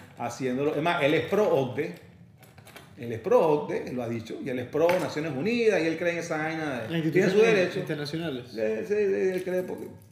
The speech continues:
Speaker 1: eh, eh, yo no sé, es un problema de autoestima, yo creo.
Speaker 2: Yo creo que es más buscar
Speaker 1: Eh,
Speaker 2: confia-,
Speaker 1: pero
Speaker 2: esa
Speaker 1: yo
Speaker 2: confianza
Speaker 1: no veo
Speaker 2: afuera.
Speaker 1: tampoco a mi amigo Lombana, y ojalá me equivoque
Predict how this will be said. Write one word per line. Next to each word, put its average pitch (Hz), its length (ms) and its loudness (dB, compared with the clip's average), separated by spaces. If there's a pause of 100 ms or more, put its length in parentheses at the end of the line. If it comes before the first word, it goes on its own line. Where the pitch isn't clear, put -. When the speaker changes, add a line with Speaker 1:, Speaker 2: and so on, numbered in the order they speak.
(1080)
Speaker 1:
eh, - 200 -18 (480)
eh, - 120 -18 (260)
yo 82 80 -12
no 80 80 -12
sé, - 260 -12
es 139 80 -6
un 156 60 -6
problema 165 320 -2
de 147 60 0
autoestima, 123 440 -8
yo 113 140 -12
creo. - 260 -18 (200)
Speaker 2:
Yo 165 80 -2
creo 196 160 0
que 190 80 2
es 180 60 2
más 185 260 0
buscar 214 260 6
Speaker 1:
Eh, - 60 8
Speaker 2:
confia-, 208 120 6 (160)
Speaker 1:
pero 160 160 6
Speaker 2:
esa 156 120 4
Speaker 1:
yo 196 80 2
Speaker 2:
confianza 190 320 8
Speaker 1:
no 202 140 8
veo 170 140 8
Speaker 2:
afuera. - 120 6
Speaker 1:
tampoco 180 680 4
a 135 560 4
mi 139 80 0
amigo 165 300 4
Lombana, 151 420 2
y 165 80 2
ojalá 123 360 0
me 151 160 0
equivoque 127 760 -4